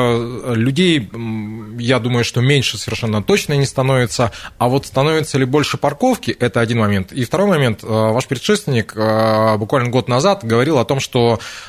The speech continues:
в планах было ввести чисто символическую плату для того, чтобы люди понимали там, а, меру, ответственность, ну, вот, а, степень, глубину, как говорится. Чего с парковками? Давайте вот начнём с глобального.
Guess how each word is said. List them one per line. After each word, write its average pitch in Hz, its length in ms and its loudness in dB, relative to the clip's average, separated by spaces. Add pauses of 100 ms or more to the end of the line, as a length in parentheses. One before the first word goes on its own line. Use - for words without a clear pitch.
в - 120 -14
планах 160 400 2
было 135 160 2
ввести 131 600 0 (280)
чисто 208 360 2
символическую 143 680 0
плату 247 360 2
для 131 140 0
того, 156 200 0
чтобы 123 600 0 (180)
люди 139 260 2
понимали 131 480 2
там, 110 280 0
а, 110 260 2
меру, 143 280 2
ответственность, 117 800 -2
ну, 135 160 -2
вот, 98 200 -2 (120)
а, 101 320 -2
степень, 113 320 -2
глубину, 98 500 -2
как 92 120 -12
говорится. 90 440 -6 (300)
Чего 214 160 2
с 214 60 -2
парковками? 113 720 -2
Давайте 110 360 -2
вот 87 120 -10
начнём 107 380 -4
с 85 60 -12
глобального. 90 560 -4